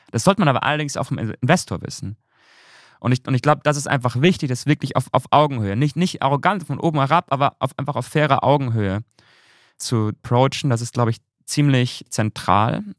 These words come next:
und, und das auch wirklich mit, mit jedem zu machen. Das ist, glaub ich, so der, die Grundeinstellung, die da sein muss. Und dann gibt's halt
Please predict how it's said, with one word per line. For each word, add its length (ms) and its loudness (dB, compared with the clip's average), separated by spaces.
und, 440 2
und 160 0
das 140 4
auch 120 0
wirklich 240 -6
mit, 120 -4
mit 160 -4
jedem 260 -2
zu 140 -8
machen. 400 -8
Das 160 4
ist, 160 0
glaub 160 2
ich, 80 0
so 180 2
der, 360 2
die 260 -2
Grundeinstellung, 840 0
die 120 -2
da 180 2
sein 200 -2
muss. 200 -4
Und 140 2
dann 160 2
gibt's 240 -6
halt 300 -4